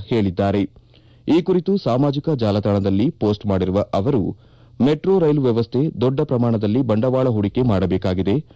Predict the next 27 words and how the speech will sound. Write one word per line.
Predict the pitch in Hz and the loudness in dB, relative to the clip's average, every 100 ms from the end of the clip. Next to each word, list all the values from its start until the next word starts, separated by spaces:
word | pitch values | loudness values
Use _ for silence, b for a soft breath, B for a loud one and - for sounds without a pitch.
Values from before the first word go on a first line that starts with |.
| b b - | b b -2
ಇದು | 151 170 | 0 2
ಸಾರ್ವಜನಿಕ | 196 123 123 147 147 143 151 143 | 0 -2 0 2 0 2 0 0
ಸಾರಿಗೆ | 107 110 127 | 0 0 0
ವ್ಯವಸ್ಥೆಯಾಗಿರುವ | 107 101 113 113 98 92 95 | 0 0 0 0 0 0 -2
ಕಾರಣ | 95 95 110 131 78 - b b b | -2 -2 0 0 -2 -8 b b b
ಪ್ರಯಾಣ | 135 139 165 175 | -2 0 0 0
ದರ | 151 151 | -2 -2
ಪರಿಷ್ಕರಣೆ | 120 117 - 117 120 127 104 | -2 -2 -2 0 0 0 0
ಅನಿವಾರ್ಯವಾಗಿತ್ತು | 110 127 143 170 117 95 98 110 | 0 2 2 2 0 -2 -2 -2
ಎನ್ನುವುದು | - 101 98 95 | 0 0 0 0
ನಿಜ. | 98 98 135 b b - | 0 0 -2 b b -6
ಆದರೂ | 104 110 151 69 - b b - | -2 0 -2 -2 -6 b b -4
ಅಂತಿಮವಾಗಿ | 139 160 180 156 147 143 151 | -2 0 0 0 0 0 -2
ಪ್ರಯಾಣಿಕರ | 113 117 143 147 147 | 0 0 0 0 0
ಹಿತರಕ್ಷಣೆ | 139 110 113 104 120 | 0 0 -2 -2 0
ಮಾಡಬೇಕಾಗಿರುವುದು | 131 104 98 98 95 95 98 143 107 80 b b b | 2 2 0 -2 -2 -2 0 0 -2 -4 b b b
ನಮ್ಮ | 107 131 165 | -2 0 0
ಕರ್ತವ್ಯ | 143 117 139 131 147 - | -2 -4 -2 0 -2 0
ಎಂಬ | 110 107 | -2 0
ವಿಚಾರವನ್ನು | 101 98 107 101 98 107 160 b b b 110 | 0 0 0 2 2 2 0 b b b 0
ಬಿ | 131 | 2
ಎಂ | 160 160 - | 2 0 -2
ಆರ್ | 113 | -4
ಸಿ | 110 120 | -2 -2
ಎಲ್ | 127 | -2
ಗಮನಕ್ಕೆ | 107 104 101 - 131 | 0 0 0 0 -2
ತಂದಿರುವುದಾಗಿ | 120 104 101 92 101 131 87 | 0 0 0 0 0 -2 -2